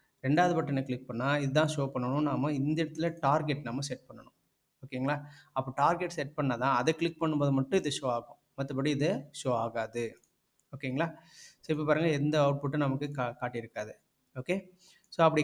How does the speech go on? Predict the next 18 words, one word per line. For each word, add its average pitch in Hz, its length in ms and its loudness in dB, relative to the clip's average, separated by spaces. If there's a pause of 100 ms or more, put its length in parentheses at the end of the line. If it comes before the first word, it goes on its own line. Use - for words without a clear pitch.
காட்டுறதுக்கு 156 480 2
நம்ம 131 160 2
என்ன 135 140 2
பண்ணணும்? 127 320 0
ஐ - 100 2
டி 131 140 0
செட் 131 200 -10
பண்ணியாச்சு. 123 420 -2 (600)
இப்போ 135 160 -2 (100)
நம்ம 127 140 4 (960)
என்ன 139 180 2
பண்றோம்னு 127 380 0
பாருங்க. - 220 -8 (3500)
இது 127 120 -4
இருக்கு 131 180 -6
பாத்தீங்களா? 127 360 -2 (720)
இதுல 135 240 0
வந்து 120 280 0